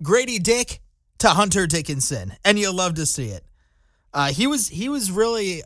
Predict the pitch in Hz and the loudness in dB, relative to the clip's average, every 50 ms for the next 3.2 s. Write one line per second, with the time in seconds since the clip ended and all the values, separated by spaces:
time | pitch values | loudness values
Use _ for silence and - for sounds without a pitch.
0 | - 180 165 156 170 160 156 170 185 190 208 196 175 170 170 170 160 - - 185 | -12 -10 -10 -6 -4 -2 0 0 0 0 -2 -2 -2 -2 -2 -4 -4 -4 -4 -4
1 | 208 226 214 - - 190 175 160 - 170 165 160 160 156 156 156 147 - - 170 | -4 -4 -4 -4 -6 -6 -6 -4 -2 -2 0 0 0 -2 -4 -4 -6 -8 -2 0
2 | 202 247 247 165 120 95 85 - - - _ _ _ _ _ - - - 196 185 | 0 0 0 -2 -6 -8 -12 -14 -16 -20 _ _ _ _ _ -4 2 4 4 4
3 | 180 165 160 156 | 4 2 -2 -4